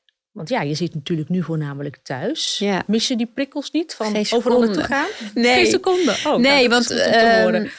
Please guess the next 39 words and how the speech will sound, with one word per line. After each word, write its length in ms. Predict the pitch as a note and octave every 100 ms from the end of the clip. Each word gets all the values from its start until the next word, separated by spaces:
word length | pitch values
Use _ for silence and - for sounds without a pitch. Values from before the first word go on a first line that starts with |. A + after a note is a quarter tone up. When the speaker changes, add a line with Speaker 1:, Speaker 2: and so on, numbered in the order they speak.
| -
Speaker 2:
een, 260 | G#3+ -
een 160 | G#3+ G#3
winkel 420 | A3+ C#4 C4+ A#3+
hebben, 480 | G3+ G#3 G3 G3+ F#3+
eh, 220 | - F#3+
dat 140 | G3
betekent 460 | G3 A3 A3 A#3 -
ook 120 | A#3
heel 280 | G#3 G#3+ C#4
veel 140 | C#4
vaste 560 | A3+ - B3+ C4 - G#3+
klanten 600 | - B3 B3+ G#3+ G3 F#3
die, 360 | F#3+ G3+ G#3 G3+ - -
eh, 380 | - - G3 G3 F#3+
bij 200 | G3+ A#3
je 100 | A3
komen. 720 | G#3 G#3+ G#3 G3 F#3 F#3 F#3+
Eh, 160 | - - -
je 100 | -
bent 180 | A3+ A3
een 60 | G3+
soort 240 | - G#3+
psycholoog. 800 | - G#3 - G#3 G#3+ D#3 - - - - - -
Ik 200 | G3 G#3
ben 440 | G#3+ G#3+ G#3 F#3+ -
empathisch 640 | - A3 A3 G#3 A#3+ C4+ B3
en 320 | A3 G#3 G3+
ik 200 | A#2 F#3+
kan 180 | - G#3+
heel 300 | G#3+ B3 C4+
goed 200 | A#3+ G#3
luisteren, 500 | A3 B3+ B3 - G#3
maar 280 | G3 G3+ - _
ik 140 | - G3
ben 220 | G3+ G#3
ook 200 | A#3 -
heel 260 | G3 C4+
gevoelig. 720 | C4+ F#3+ - C4 G3 - -
Dus 360 | - G#3+ G3 -